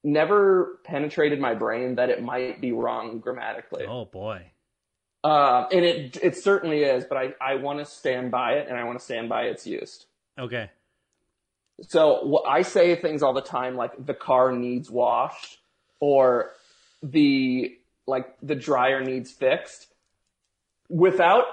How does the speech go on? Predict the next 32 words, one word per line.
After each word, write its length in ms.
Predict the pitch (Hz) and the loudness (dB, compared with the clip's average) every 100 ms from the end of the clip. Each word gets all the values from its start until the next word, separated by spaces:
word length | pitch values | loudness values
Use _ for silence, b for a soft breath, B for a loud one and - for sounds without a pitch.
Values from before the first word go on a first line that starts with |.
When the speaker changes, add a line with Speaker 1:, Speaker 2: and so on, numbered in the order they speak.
| - | -2
Speaker 1:
ever, 720 | 240 170 190 196 202 208 202 _ _ _ _ _ | -2 0 -2 -2 -2 -6 -8 _ _ _ _ _
I 100 | 175 | -2
mean, 300 | 180 175 175 - _ _ _ _ _ _ _ _ _ _ _ _ _ _ _ _ 156 | 0 -2 -4 -12 _ _ _ _ _ _ _ _ _ _ _ _ _ _ _ _ 0
I 100 | 208 | 2
didn't 240 | 208 190 | 2 0
even, 160 | 165 160 | -2 0
I 80 | 160 | 0
never 360 | 202 196 156 - | 0 0 -2 -4
have 160 | 151 - | -14 -8
questioned 420 | 135 - - 110 | -6 -6 -10 -16
it 120 | - - - | -16 -12 -8
in 60 | |
my 100 | 135 | -4
life, 200 | 113 101 - 123 | -2 -4 -8 -6
that 180 | 147 - | -4 -2
it 160 | 147 | -4
should 220 | - 147 | -6 -6
be, 300 | 135 123 117 _ _ | -4 -4 -4 _ _
needs 260 | 131 127 - | -8 -8 -8
to 120 | 139 | -10
be 220 | 110 120 | -6 -8
fixed 420 | 123 120 110 - 127 | -6 -6 -6 -6 -4
or 220 | 113 113 | -2 -4
it 80 | 110 | -4
needs 300 | 117 110 - | -8 -10 -10
to 120 | 117 | -10
be 180 | 110 113 | -6 -6
repaired 540 | 117 117 117 117 107 | -6 -8 -8 -6 -6
or 80 | 110 | -6
things 240 | - 120 | -6 -8
like 200 | - - | -8 -8
that. 280 | 131 117 - | -6 -6 -8